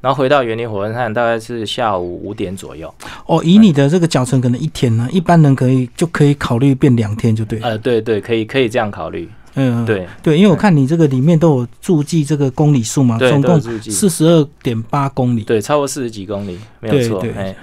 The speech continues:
Speaker 1: 然后他回到西湖的时候，再走这个，呃，杨浦自行车道回到园林。好。
Speaker 2: 所以一般人要骑四十几公里，还是要有点训练，对不对？会蛮
Speaker 1: 哎，
Speaker 2: 比较吃力一点。
Speaker 1: 如果你都一直没有骑车，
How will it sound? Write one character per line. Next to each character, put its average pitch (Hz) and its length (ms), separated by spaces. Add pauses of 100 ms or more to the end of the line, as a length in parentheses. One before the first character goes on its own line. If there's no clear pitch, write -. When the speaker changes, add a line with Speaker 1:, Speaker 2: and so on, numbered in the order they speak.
(140)
Speaker 1:
然 165 140
后 190 60
他 202 80
回 160 140
到 170 140
西 151 280
湖 131 120
的 110 120
时 117 140
候， 123 140
再 123 200
走 98 240
这 104 160
个， 92 300
呃， 92 180
杨 110 240
浦 110 180
自 110 160
行 101 160
车 104 160
道 101 160
回 92 160
到 98 160
园 82 220
林。 - 120 (400)
好。 82 140
Speaker 2:
所 - 160
以 185 40
一 208 60
般 202 200
人 160 100
要 190 120
骑 147 220
四 170 220
十 160 100
几 131 160
公 147 200
里， 127 100
还 127 140
是 147 80
要 156 120
有 135 140
点 120 160
训 123 240
练， 120 180
对 110 100
不 107 60
对？ 101 80 (460)
会 156 140
蛮 131 160
Speaker 1:
哎， 101 280
Speaker 2:
比 101 60
较 - 100
吃 196 260
力 127 120
一 117 60
点。 123 100
Speaker 1:
如 196 80
果 180 180
你 123 180
都 170 180
一 208 120
直 117 160
没 110 120
有 127 120
骑 101 240
车， 110 360